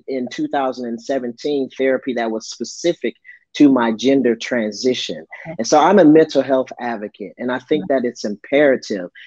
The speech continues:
Speaker 1: that we all have mental health, but specifically if we're going through a transition like that. And so I got to a point of no return. I got to what many call rock bottom, and I just could not live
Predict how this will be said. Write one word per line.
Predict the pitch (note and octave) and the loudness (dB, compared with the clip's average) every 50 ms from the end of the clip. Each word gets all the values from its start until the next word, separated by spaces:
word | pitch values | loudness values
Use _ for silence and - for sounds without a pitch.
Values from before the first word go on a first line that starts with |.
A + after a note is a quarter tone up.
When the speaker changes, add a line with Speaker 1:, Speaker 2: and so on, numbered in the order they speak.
| - - _ | -20 -14 _
Speaker 1:
that | - C3+ C3+ A#2 A#2+ | 0 0 2 2 4
we | C3 D3 D3+ - | 6 6 6 6
all | D3 D#3 E3 E3+ D#3+ D3 C#3+ | 6 6 6 6 6 4 2
have | C3+ C3 B2+ A#2+ A#2 | 0 -2 -4 -4 -4
mental | B2 A#2+ A#2 - A#2+ | -8 -10 -10 -12 -16
health, | A#2 B2 A#2 A2 - _ | -14 -12 -12 -12 -10 _
but | - A#2+ | -14 -14
specifically | - - - - - - A#3+ G#3 F3+ E3+ - - C#3 C3+ B2 | -14 -16 -20 -16 -12 -12 -10 -8 -8 -8 -2 0 2 2 2
if | A#2+ A#2+ - | 2 -2 -4
we're | A#2+ A2+ | -6 -4
going | A2+ B2 B2 B2 A#2 A2+ | -4 -2 -2 -2 -4 -4
through | A2+ - A#2 A#2 | -6 -6 -4 -4
a | A2+ | -4
transition | - - - B2 A#2 G#2+ G#2 - - B2 A#2+ - - - F2+ - _ _ - - - - - _ | -4 -4 -4 -4 -4 -4 -6 -6 -4 -4 -4 -4 -8 -10 -14 -18 _ _ -20 -20 -20 -20 -8 _
like | - C#3 D3 - | 0 2 2 4
that. | - F3+ G3+ F#3+ D3 | 4 4 4 2 0
And | C3+ B2+ - | -2 -4 -2
so | - C#3+ | -2 -2
I | C#3 | 0
got | B2 D3 D3+ D3 D3 | 0 0 -2 -2 -2
to | - D#3 C#3 | -2 -2 -2
a | C3+ C3+ | -2 -4
point | _ - D3 C#3+ C#3 | _ -6 -6 -4 -4
of | B2+ | -6
no | C3 C3 C#3 C#3+ C#3 | -4 0 0 0 2
return. | C3 C#3 C3+ C3+ - C#3 C#3+ C#3+ C#3+ | 0 -2 -4 -4 -6 -6 -4 -4 -4
I | C3 A#2 | -6 -4
got | A2 C3+ C3 C3 B2+ - _ _ - | -4 -2 -2 -2 -2 -4 _ _ -4
to | - C#3 B2+ | -2 -2 0
what | A#2 B2 C3+ C3+ B2 C#3 | 2 2 2 2 2 2
many | C3 C3+ C3+ C#3 C3+ | 0 2 2 0 0
call | C3+ - C#3 C3 B2+ B2 | 0 0 2 2 2 2
rock | G#2+ G#2+ B2 B2+ C#3 - _ | 2 2 2 0 0 -2 _
bottom, | - C3 B2+ C3 C3+ D3 E3 F3 - _ - - - - - _ | -2 0 2 2 0 -2 -4 -8 -12 _ -20 -20 -20 -20 -14 _
and | - B2 B2+ | -6 -2 -2
I | B2+ C3 | -2 0
just | A#2+ C3+ C#3 - - | 0 0 -2 0 0
could | - C3 | 0 2
not | C3 C3+ C#3 C#3+ D3 - - | 2 4 4 2 2 0 -2
live | A#2+ A#2+ B2 B2+ C#3 C#3+ D3 C#3+ C#3 C3+ B2 | -2 -2 2 4 6 8 8 8 6 6 4